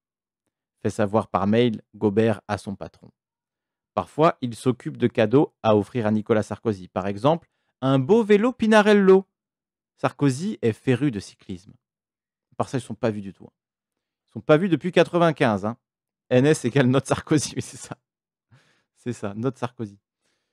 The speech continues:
À certains moments, Thierry Gobert apparaît même,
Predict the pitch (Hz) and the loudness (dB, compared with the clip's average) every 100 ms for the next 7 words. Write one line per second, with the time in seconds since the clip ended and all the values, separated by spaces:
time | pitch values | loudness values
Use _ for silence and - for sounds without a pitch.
0 | _ _ _ _ _ _ _ _ _ _ | _ _ _ _ _ _ _ _ _ _
1 | _ 143 143 - 160 - 160 151 160 196 | _ -2 -2 0 -2 0 2 2 2 0
2 | 220 _ _ _ _ _ 143 131 117 123 | -2 _ _ _ _ _ -4 -2 2 2
3 | 113 151 175 170 - 123 - 110 113 123 | 4 4 2 -2 -4 -4 -2 -2 -2 -2
4 | 170 196 | -2 -4